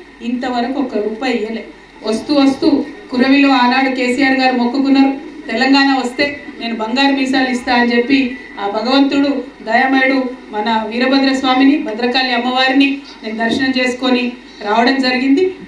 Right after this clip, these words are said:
మరి వస్తూ వస్తూ ఉంటే ఈ ప్రభుత్వం పెట్టినటువంటి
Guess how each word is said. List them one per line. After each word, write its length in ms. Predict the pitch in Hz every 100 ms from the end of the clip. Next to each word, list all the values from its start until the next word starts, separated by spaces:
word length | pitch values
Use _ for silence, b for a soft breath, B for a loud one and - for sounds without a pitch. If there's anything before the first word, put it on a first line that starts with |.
| 214
మరి 120 | 214
వస్తూ 320 | 226 233 285
వస్తూ 300 | 277 269 294
ఉంటే 480 | 277 269 294 285 - B B
ఈ 360 | 233 247 247 240 -
ప్రభుత్వం 460 | - 269 277 302 285
పెట్టినటువంటి 880 | 277 285 277 277 269 269 277 277